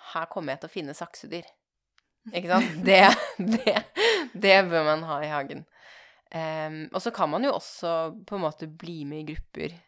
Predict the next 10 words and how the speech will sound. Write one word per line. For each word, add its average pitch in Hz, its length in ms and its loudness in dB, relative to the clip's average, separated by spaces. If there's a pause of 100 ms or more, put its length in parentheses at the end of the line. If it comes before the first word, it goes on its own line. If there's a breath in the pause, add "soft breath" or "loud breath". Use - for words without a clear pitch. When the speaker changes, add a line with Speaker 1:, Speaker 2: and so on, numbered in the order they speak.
(120)
Speaker 1:
eh, - 400 -16
som 151 540 -12 (400 loud breath)
jobber 147 580 -6
for 143 320 -12
å 147 140 -8 (100)
få 165 300 -10 (160)
til 143 240 -14 (340)
lover 143 560 -6
og 160 140 -8
regler 147 560 -8